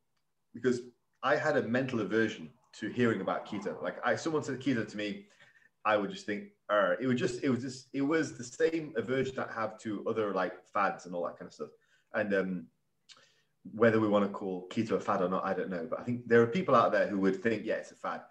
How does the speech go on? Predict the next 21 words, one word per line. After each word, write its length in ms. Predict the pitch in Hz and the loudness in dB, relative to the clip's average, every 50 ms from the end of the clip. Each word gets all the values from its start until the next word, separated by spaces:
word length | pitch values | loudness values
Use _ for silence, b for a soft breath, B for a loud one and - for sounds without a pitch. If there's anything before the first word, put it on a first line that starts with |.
| _ _ | _ _
People 180 | - 117 92 95 | -12 -6 -4 -2
out 80 | 98 90 | -2 0
there 160 | 90 90 87 | -2 -2 -4
who 100 | 82 82 | -4 -8
go, 100 | 87 85 | -8 -6
"No, 140 | 95 101 92 | -4 -6 -6
it's 140 | 80 - | -6 -6
a 20 | 87 | -6
way 100 | 90 87 | -4 -4
of 80 | 85 92 | -4 0
life," 320 | 107 113 117 - - - - | 2 2 4 2 2 -2 -6
or 200 | 90 90 87 B B B B _ | -6 -6 -6 B B B B _
whatever. 340 | 104 107 113 104 92 B B B B - | 2 2 2 2 2 B B B B -2
There 80 | 123 120 | 0 0
wasn't, 360 | 151 170 165 165 139 - - | 0 0 -2 -6 -12 -12 -4
there 120 | 117 120 117 | -2 -2 -2
was 240 | 131 170 180 180 | 0 -2 -4 -4
very 360 | - - 147 156 160 160 156 131 | -4 -2 2 4 4 4 4 4
little 340 | 123 135 131 - 131 120 - | 4 4 4 4 4 4 4
in 160 | 117 117 107 | 4 4 4
between. 540 | 101 98 - - 139 110 82 - - - | 2 2 2 2 2 2 2 -2 -6 -12